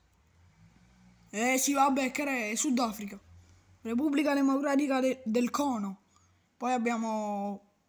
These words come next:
Armenia, poi abbiamo...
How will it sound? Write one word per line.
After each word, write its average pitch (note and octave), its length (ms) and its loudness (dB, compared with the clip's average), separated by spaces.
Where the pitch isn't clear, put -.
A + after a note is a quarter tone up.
Armenia, B3 720 0
poi B3+ 380 -4
abbiamo... G#3 880 -6